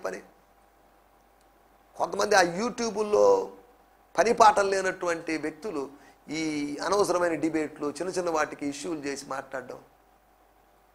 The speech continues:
వినువానికి క్షేమాభివృద్ధి కలుగు చేయనట్లు మాట్లాడండి రా బాబు అంటే, మీ మాటలు విని క్షేమాభివృద్ధి ఏం కలుగుతుందయ్యా?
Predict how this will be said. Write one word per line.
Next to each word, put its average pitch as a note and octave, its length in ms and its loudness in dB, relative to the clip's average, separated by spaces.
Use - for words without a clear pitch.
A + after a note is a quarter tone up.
వినువానికి C#4 800 10
క్షేమాభివృద్ధి C#4 920 10
కలుగు C4 320 10
చేయనట్లు B3+ 480 4
మాట్లాడండి A#3+ 600 4
రా A3+ 60 8
బాబు A3+ 320 4
అంటే, F#3 580 -2
మీ G3+ 100 4
మాటలు A#3+ 320 10
విని B3+ 180 4
క్షేమాభివృద్ధి A#3+ 560 4
ఏం A#3+ 80 4
కలుగుతుందయ్యా? A3+ 600 2